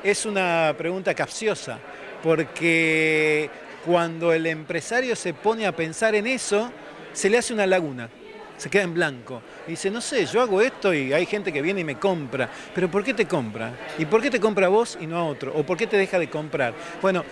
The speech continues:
eso técnicamente se llama modelo de negocio. La construcción de modelo de negocio es la base para construir perdurabilidad,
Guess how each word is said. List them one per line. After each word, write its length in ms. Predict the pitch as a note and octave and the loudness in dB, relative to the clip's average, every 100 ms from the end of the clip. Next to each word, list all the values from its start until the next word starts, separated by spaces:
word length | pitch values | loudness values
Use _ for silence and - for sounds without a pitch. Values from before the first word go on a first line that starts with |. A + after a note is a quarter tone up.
| - - - | -12 -6 0
eso 340 | D4 - A#3+ | 2 4 2
técnicamente 640 | - A3+ A3+ F#3 G3+ A#3+ | 4 2 2 2 2 2
se 100 | F#3+ | 0
llama 200 | E3+ G3+ | 2 2
modelo 400 | F#3 F3 F#3+ G3 | 2 4 4 4
de 80 | F3 | 2
negocio. 560 | D#3 D#3 C#3 - C3+ A#2 - - - - - - - | 2 0 -2 -2 -4 -6 -8 -12 -12 -12 -12 -12 -2
La 240 | D#3+ E3+ | 4 4
construcción 640 | D3+ F#3 - G3 - C4 B3 | 6 4 4 2 2 2 2
de 80 | F#3+ | 2
modelo 260 | D#3+ G#3+ | 4 4
de 80 | G#3 | 4
negocio 320 | F#3 G#3+ A#3 | 2 0 0
es 60 | F#3+ | 2
la 140 | E3 | 4
base 440 | D#3+ G#3 - B3 B3+ - - | 4 0 0 -8 -8 -12 -2
para 180 | F3+ D3 | 0 0
construir 380 | E3+ C#3 E3+ F3+ | -2 -2 0 2
perdurabilidad, 720 | F3 D#3+ D#3+ D#3 F3 G#3+ | 2 0 0 2 4 4